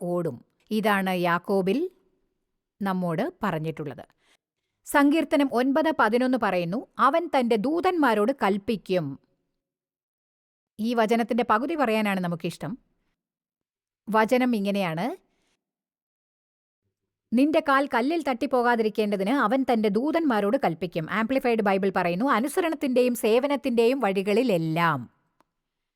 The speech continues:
അനുസരണക്കേടും മടിയും കാണിക്കുമ്പോൾ ദൈവം ദൂതന്മാരോട് നമ്മെ സംരക്ഷിക്കാൻ കൽപ്പിക്കില്ല. എന്നാൽ നാം അനുസരണയുള്ളവരും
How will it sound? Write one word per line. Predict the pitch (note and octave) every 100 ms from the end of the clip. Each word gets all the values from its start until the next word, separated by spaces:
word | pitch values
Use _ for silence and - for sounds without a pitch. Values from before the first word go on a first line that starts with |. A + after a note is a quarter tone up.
| _ _ _ _ _ _ _ _
അനുസരണക്കേടും | A#3 D4+ - F4+ E4+ D#4 D4 C#4
മടിയും | A#3+ G#3+ B3 A#3
കാണിക്കുമ്പോൾ | G3 F#3+ F#3+ F3 F3
ദൈവം | F3 A#3 C4+ C4
ദൂതന്മാരോട് | A3+ D4+ D4+ C#4 A3+ G#3+
നമ്മെ | C4 G3 G#3
സംരക്ഷിക്കാൻ | A3+ A#3 D4+ - A3 A#3+ C4+
കൽപ്പിക്കില്ല. | G#3 F#3+ A#3+ G3+ F3 D3 A#2+ - _ _ _ _ _ _ _ _ _ _ _ _ _ _ _ _
എന്നാൽ | B3 B3+ A3+ G#3
നാം | G#3+ C#4+ C#4
അനുസരണയുള്ളവരും | G#3 C4+ G4 F#4+ F#4+ B3+ F3+ E3+ E3 A#3+